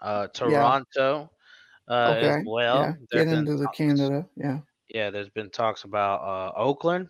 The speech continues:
Speaker 1: Bay Area.
Speaker 2: Yeah.
Speaker 1: Um, trying to get another team out in Cali.
Speaker 2: Mm-hmm.
Speaker 1: Um, I mean, we've got two teams to bring back in Texas. We could bring the Stars back too,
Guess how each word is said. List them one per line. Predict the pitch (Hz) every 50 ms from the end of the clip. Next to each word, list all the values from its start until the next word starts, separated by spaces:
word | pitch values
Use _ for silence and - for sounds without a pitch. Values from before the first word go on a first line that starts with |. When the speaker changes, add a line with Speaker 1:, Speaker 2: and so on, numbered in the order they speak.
| _ _
Speaker 1:
Bay | - 120 127 139 139
Area. | 135 143 151 160 160 165 170 185 196 - _ _ - - - - - - - -
Speaker 2:
Yeah. | 170 170 151 147 143 143 143
Speaker 1:
Um, | 113 113 110 110 110 110 107 107 104 - _ _ _ _
trying | - - - 117 117 120
to | 117
get | 113 120 113
another | 117 117 117 113 113 107
team | - - - 123 117 117
out | 117 117 107 107
in | 101
Cali. | - - 120 113 120 127 131 147 160 170 - _ _ _ _ _ _ _ _ -
Speaker 2:
Mm-hmm. | - 165 156 151 151 147 147 143 147 - 110 113 110
Speaker 1:
Um, | 110 110 107 107 107 104 107 104 104 101 101 98 95 95 _ -
I | - 113
mean, | 120 123 120 113
we've | 131 170 -
got | 170 139 107 - -
two | - 156 202
teams | 220 - - 139 123 113 104
to | - 110
bring | 98 117 107
back | 110 110 110 104 110
in | 107 98 92
Texas. | - 139 160 156 - 123 104 -
We | 135 139
could | 135 143
bring | 127 139 135 123
the | 110 104
Stars | - - 110 101 101 107 104
back | 95 104 101 98 98 -
too, | - - 117 107 113 139 160